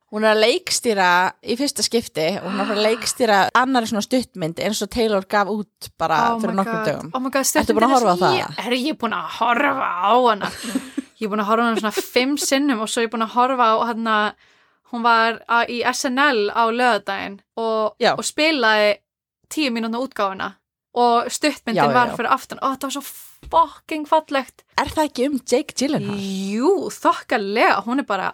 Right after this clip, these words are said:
Speaker 2: að áta hann ennþá meira
Speaker 1: Já.
Speaker 2: heldur en með fyrra lagi, eða þú veist, með styttri útgáfunni. Hún er bara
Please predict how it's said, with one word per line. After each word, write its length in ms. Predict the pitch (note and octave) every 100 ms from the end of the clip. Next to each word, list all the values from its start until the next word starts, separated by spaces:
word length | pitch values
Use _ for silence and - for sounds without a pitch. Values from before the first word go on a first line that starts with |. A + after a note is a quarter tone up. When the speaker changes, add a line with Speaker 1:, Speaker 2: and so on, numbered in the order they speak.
| _
Speaker 2:
að 200 | A3 B3+
áta 300 | G#4+ - G#3+ G#3
hann 360 | D#4+ D#4 G#3+ B3+ _ - - - -
ennþá 380 | A#3 A4 - A#3
meira 280 | A3+ F4 A3+
Speaker 1:
Já. 60 | A3
Speaker 2:
heldur 240 | A3 G#3+
en 80 | G#3+
með 120 | G#3+
fyrra 240 | - F4+ B3+
lagi, 240 | - -
eða 200 | - B3
þú 100 | A#3+
veist, 120 | A3+ -
með 160 | A#3+ A3+
styttri 420 | - G4 - G#3
útgáfunni. 340 | G3+ - A3+ A3+
Hún 160 | B3
er 60 | A#3+
bara 200 | G#3+ G#3